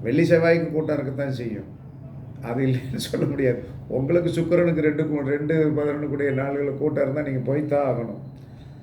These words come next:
சாதாரணமாக கோயிலுக்கு போற, போன அன்னைக்கு நீங்கள் வந்து பூசாரி அமைதியா உட்கார்ந்து வந்து யாராவது வருவாங்களா, வருவாங்களா, வருவாங்களா, வருவாங்களான்னு எதிர்பார்த்துருக்கிற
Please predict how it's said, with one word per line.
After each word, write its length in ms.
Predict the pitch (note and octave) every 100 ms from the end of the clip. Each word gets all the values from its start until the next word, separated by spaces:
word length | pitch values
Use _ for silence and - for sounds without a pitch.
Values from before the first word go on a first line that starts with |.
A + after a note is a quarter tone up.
| - - - -
சாதாரணமாக 1000 | C3+ D#3 E3 F3 F3+ F3+ F3+ E3 D#3+ D3 -
கோயிலுக்கு 360 | C#3 D3 C3 A#2
போற, 200 | A2+ A2+ A2 A2 A#2
போன 260 | B2 A#2 G#2+
அன்னைக்கு 400 | G#2 - G2+ A2 D3+ - - - - - - - C3
நீங்கள் 280 | B2+ B2 A#2+
வந்து 160 | C#3 D#3 -
பூசாரி 600 | D3+ D#3 D#3+ C#3+ C3+ D3+ D#3 A2+
அமைதியா 440 | A#2 B2+ C3 C3+ C#3+
உட்கார்ந்து 360 | B2 B2+ B2+ C3
வந்து 140 | C3
யாராவது 340 | B2 A#2 A#2 C#3
வருவாங்களா, 500 | A#2 A#2+ B2 B2+ B2 A#2+ A#2+ A#2+ -
வருவாங்களா, 560 | A#2+ B2 C3 B2+ A#2+ A#2 A#2+ A#2+ - - -
வருவாங்களா, 540 | B2+ D3 D#3 C#3+ B2 A2+ A#2 A2 A#2
வருவாங்களான்னு 720 | C3+ D3 C#3 B2 A#2+ B2 A2+
எதிர்பார்த்துருக்கிற 1000 | B2+ D3+ C#3+ C3 B2 A2+ A2+ G#2 G#2+